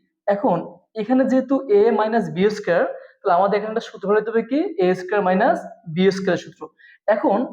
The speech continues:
এক্ষেত্রে কি কাজটা করতে হবে? আমরা এখানে একটা সেকেন্ড ব্র্যাকেট দিব। এই যে A যে কথা, আমাদের যদি এখানে স্কয়ার বানাইতে হবে, তাহলে রুট A লিখে কি স্কয়ার লেখা যায় না? আমরা তো জানি রুট স্কয়ার কাটা যায়, শুধু A থাকে। এখানে তো এই আছে, তাহলে এ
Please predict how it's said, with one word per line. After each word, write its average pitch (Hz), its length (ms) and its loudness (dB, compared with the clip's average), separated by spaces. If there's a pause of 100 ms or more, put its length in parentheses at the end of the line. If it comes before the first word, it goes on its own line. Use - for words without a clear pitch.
(160)
এক্ষেত্রে 247 340 -2
কি 262 120 -6
কাজটা 262 260 0
করতে 262 220 -2
হবে? 277 160 0 (460)
আমরা 190 160 2
এখানে 190 160 0
একটা 190 140 -4 (100)
সেকেন্ড 165 260 -8
ব্র্যাকেট 160 340 -2
দিব। 185 120 -2 (600)
এই 240 180 4 (100)
যে 294 80 4 (280)
A - 20 4 (300)
যে 202 80 4 (100)
কথা, 170 260 0 (360)
আমাদের 180 200 2
যদি 202 140 -2
এখানে 220 140 0 (120)
স্কয়ার 233 180 -2
বানাইতে 208 260 0
হবে, 156 140 -2 (300)
তাহলে 175 180 -4 (100)
রুট 226 220 -2 (260)
A 202 40 6 (260)
লিখে 190 300 2
কি 226 60 -6 (140)
স্কয়ার 214 240 -4
লেখা 208 220 -2
যায় 196 180 0
না? 302 60 -2 (600)
আমরা 160 200 0
তো 190 100 -6
জানি 220 180 2 (340)
রুট 175 160 0 (100)
স্কয়ার 214 220 -2
কাটা 190 180 0
যায়, 196 160 -2
শুধু 190 120 -10 (120)
A - 20 2 (100)
থাকে। 160 200 -6 (340)
এখানে 180 200 0
তো 208 60 2 (160)
এই 220 80 4 (120)
আছে, - 160 -6 (300)
তাহলে - 140 -8 (100)
এ - 20 6